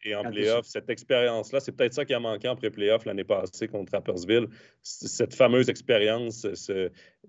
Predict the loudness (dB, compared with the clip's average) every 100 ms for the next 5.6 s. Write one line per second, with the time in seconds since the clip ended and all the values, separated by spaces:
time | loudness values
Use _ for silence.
0 | -10 -2 0 4 6 6 4 2 0 -2
1 | -2 -2 0 0 0 -2 -2 -2 2 2
2 | 2 -2 -2 -2 -4 -2 4 4 4 -2
3 | -4 2 4 6 2 -4 _ _ _ -2
4 | 0 0 0 2 4 4 2 2 -2 -2
5 | -6 0 4 4 2 -8